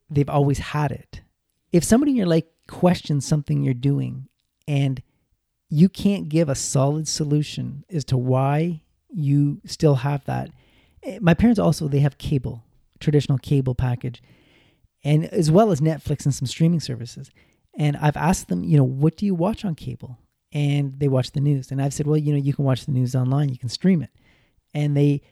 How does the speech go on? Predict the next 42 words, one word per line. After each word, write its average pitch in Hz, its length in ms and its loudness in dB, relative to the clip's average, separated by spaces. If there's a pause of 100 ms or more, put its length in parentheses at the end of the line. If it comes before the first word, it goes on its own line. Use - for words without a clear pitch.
(180)
they 151 100 2
continue 170 540 2
to, 147 340 0
"Well, 147 300 4
we've 135 180 -4
always 131 220 -4
had 131 160 -6
cable." 127 460 -2
It, 143 160 -14
it, 165 460 -8
it's 156 260 -2
this, 156 300 -2 (600)
if 139 140 -2
you 208 120 6
can't 214 380 0
answer 170 420 0
the 135 120 0
why, 123 640 -2 (580)
then 147 260 0
chances 170 480 0
are 139 320 0
you 139 400 2
are, 135 480 -4 (1400)
you're, 170 440 0
you're 151 220 4
just 156 380 -2
in, 160 300 -2
in 156 160 4
a, 139 420 -2
I, 165 160 0 (140)
some 175 200 4
people 156 180 0
call 160 200 4
it 165 60 2
a 156 40 -2
groove, 160 220 2
I'm 147 100 2
gonna 156 100 0
call 143 220 -2
it 131 80 -2
a 123 40 -2
rut. 131 320 -4